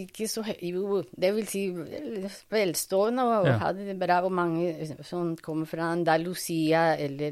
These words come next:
Speaker 1: Extremadura,
Speaker 2: Ja.
Speaker 1: til og med også sånn, eh, Castilla, for min s-, bror har understreket det,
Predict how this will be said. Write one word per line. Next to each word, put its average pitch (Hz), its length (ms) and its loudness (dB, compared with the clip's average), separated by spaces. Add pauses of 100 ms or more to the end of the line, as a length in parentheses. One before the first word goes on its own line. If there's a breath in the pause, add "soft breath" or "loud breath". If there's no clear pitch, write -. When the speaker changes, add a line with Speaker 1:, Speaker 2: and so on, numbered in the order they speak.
(140)
Speaker 1:
Extremadura, 151 1120 -6 (220 soft breath)
Speaker 2:
Ja. 123 180 2 (100)
Speaker 1:
til 156 220 -4
og 156 60 0
med 160 160 2
også 160 420 -4
sånn, 147 360 -4
eh, 143 360 -2
Castilla, 170 800 -4 (640 soft breath)
for - 240 -8
min 151 280 0
s-, - 140 -10 (100)
bror 156 360 -4
har 156 260 -2
understreket 139 800 -8
det, 170 200 -6